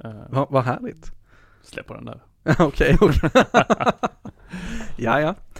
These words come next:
Speaker 1: Ska du inte
Speaker 2: Okej.
Speaker 1: fråga mig hur min teknikvecka
Speaker 2: Jo,
Speaker 1: har varit?
Speaker 2: hur har den varit?
Speaker 1: Ja, den har varit fantastisk.
Speaker 2: Ja, men det är ju härligt.
Speaker 1: Det är två veckor sedan du och jag satt här, va?
Speaker 2: Det stämmer.
Speaker 1: Ja. Och då var vi inte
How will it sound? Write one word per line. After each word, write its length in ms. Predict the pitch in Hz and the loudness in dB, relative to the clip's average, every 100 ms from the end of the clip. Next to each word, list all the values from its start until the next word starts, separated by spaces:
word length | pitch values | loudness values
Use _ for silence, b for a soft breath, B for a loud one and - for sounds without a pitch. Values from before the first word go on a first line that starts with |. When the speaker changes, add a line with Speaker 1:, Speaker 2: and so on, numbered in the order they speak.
| B | B
Speaker 1:
Ska 160 | - 143 | -4 0
du 40 | |
inte 100 | 143 | 2
Speaker 2:
Okej. 120 | - 156 | 2 2
Speaker 1:
fråga 120 | 147 | 2
mig 120 | 151 | 0
hur 80 | 143 | -2
min 160 | 151 | -4
teknikvecka 800 | 143 143 - 127 143 160 135 190 202 | -4 -8 -8 -8 -4 4 6 6 2
Speaker 2:
Jo, 80 | |
Speaker 1:
har 40 | 101 | -4
varit? 280 | 101 92 - | -4 -2 2
Speaker 2:
hur 180 | 185 | 2
har 140 | 160 170 | 2 2
den 260 | 180 113 | 2 0
varit? 360 | 110 147 117 - | -2 -2 -4 -8
Speaker 1:
Ja, 160 | - 71 | -8 -8
den 100 | 71 | -8
har 60 | 69 | -14
varit 200 | - - | -16 -16
fantastisk. 540 | - - - - - | -18 -18 -20 -20 -18
Speaker 2:
Ja, 80 | - | -14
men 160 | 113 113 | -12 -12
det 140 | 110 | -10
är 60 | 110 | -10
ju 80 | 139 | -10
härligt. 480 | 156 151 - b b b b _ | -10 -12 -16 b b b b _
Speaker 1:
Det 240 | - 123 120 | -10 -6 -6
är 60 | 117 _ | -8 _
två 220 | - 151 | -10 -6
veckor 240 | 151 160 | -6 -10
sedan 240 | 131 123 123 | -12 -12 -10
du 140 | 120 | -10
och 60 | 107 | -12
jag 120 | 95 | -14
satt 180 | - - | -16 -18
här, 80 | 98 | -16
va? 140 | 104 - b b | -18 -20 b b
Speaker 2:
Det 140 | - 143 | -4 -2
stämmer. 300 | - 110 - - - | -2 -4 -6 -18 -18
Speaker 1:
Ja. 140 | 104 - - _ _ _ - | -18 -18 -20 _ _ _ -14
Och 180 | 110 - | -14 -10
då 80 | 104 | -12
var 120 | 101 | -12
vi 60 | |
inte 400 | 104 - 101 - | -14 -16 -16 -16